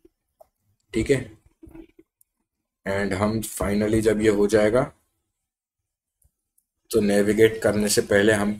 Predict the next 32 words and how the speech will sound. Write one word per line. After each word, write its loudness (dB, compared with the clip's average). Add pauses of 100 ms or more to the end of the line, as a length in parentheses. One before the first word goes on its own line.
उसको -2
कर 0
देंगे 0
trigger, -6
set -2 (600)
patching 0
C -2
D -4
to -2 (360)
true, -10 (1700)
ठीक -8
है। -4 (1500)
And 0
अब 2
हम 0
इसी -2
को 2
ही 6
edit 2
कर -2
देते -4
हैं -2
दोबारा, 0 (1400)
ठीक -10
है। -6
तो -8
अब -4
मैं -2
यहाँ -2
पे -6
करूँगा 0
re-edited 0